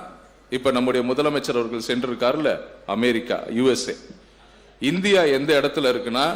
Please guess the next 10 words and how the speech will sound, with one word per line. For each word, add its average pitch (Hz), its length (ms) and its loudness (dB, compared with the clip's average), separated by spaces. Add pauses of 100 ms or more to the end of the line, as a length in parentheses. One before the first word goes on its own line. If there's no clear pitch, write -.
(520)
அஞ்சாவது 127 520 2
இடத்துல 107 360 -2
இருக்கு. - 220 -12 (680)
நம்முடைய 175 680 4 (180)
முதலமைச்சர் 170 680 4
அவர்கள் 135 340 2 (220)
ஆட்சி 165 340 2
பொறுப்பேற்றதுல 107 760 -2
இருந்து 107 320 0 (760)
நம்முடைய 156 520 2